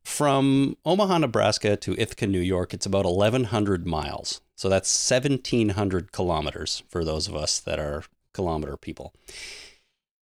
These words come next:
Uh, plus, in that time frame, they had to travel that distance, but also do all this stuff once they got to the, uh, C R M facility. So let's say in two months,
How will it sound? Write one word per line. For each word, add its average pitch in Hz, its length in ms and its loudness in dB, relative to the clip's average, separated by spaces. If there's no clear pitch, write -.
Uh, - 60 0
plus, - 600 2
in 175 200 4
that 170 240 0
time 104 240 0
frame, 95 260 0
they 101 120 2
had 110 220 0
to 87 180 -6
travel 151 320 2
that 82 220 0
distance, - 320 -4
but 107 120 -2
also 127 220 2
do 127 320 2
all 107 160 4
this 104 140 2
stuff 92 400 0
once 98 200 0
they 104 140 2
got 135 480 -2
to 85 520 -2
the, 82 460 -4
uh, 78 220 -4
C 95 200 0
R 82 140 0
M 78 120 -6
facility. - 580 -4
So 135 640 2
let's 214 280 -2
say 135 540 4
in 104 200 0
two 156 180 2
months, 101 520 0